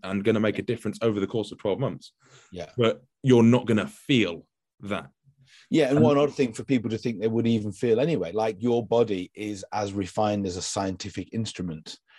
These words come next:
Speaker 2: Do you know what I mean?
Speaker 1: Yeah.
Speaker 2: Like, "Oh, I can
Speaker 1: Yeah.
Speaker 2: feel that." And in certain stans-,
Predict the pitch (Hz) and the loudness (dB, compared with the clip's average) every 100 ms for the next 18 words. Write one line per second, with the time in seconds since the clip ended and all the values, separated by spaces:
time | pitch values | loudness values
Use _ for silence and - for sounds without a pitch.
0 | - - - 117 92 123 113 101 107 120 | -20 -20 -6 -4 -2 0 2 0 -2 0
1 | 131 143 143 113 101 123 98 80 _ - | 2 0 0 -2 2 0 0 -8 _ -20
2 | - - 160 170 - 180 139 117 101 98 | -20 -8 -2 0 2 2 2 -2 -4 -8